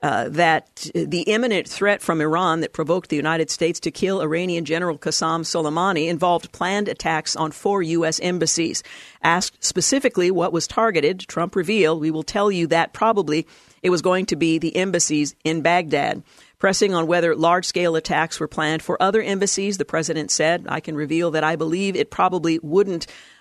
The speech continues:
um, uh, would have been four embassies." Well, the exclusive interview with the president aired today, um, on Fox News, or rather will air today at, I believe it's seven P M Pacific time.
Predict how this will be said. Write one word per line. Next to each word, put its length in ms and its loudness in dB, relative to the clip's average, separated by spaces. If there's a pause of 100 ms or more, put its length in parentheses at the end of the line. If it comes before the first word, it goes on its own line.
(120)
um, 400 -4
uh, 140 -4
would 240 4
have 240 -2
been 240 0
four 340 2
embassies." 760 -2
Well, 60 -6
the 80 -2
exclusive 460 -2
interview 360 0
with 180 -2
the 80 -2
president 560 -2 (440)
aired 420 0
today, 580 2
um, 400 -2 (180)
on 220 0
Fox 360 0
News, 200 0
or 40 6
rather 300 2
will 320 2
air 300 2 (340)
today 420 0
at, 220 -2
I 60 -2
believe 260 0
it's 140 0
seven 340 2
P 240 -2
M 240 -4 (300)
Pacific 440 2
time. 380 -2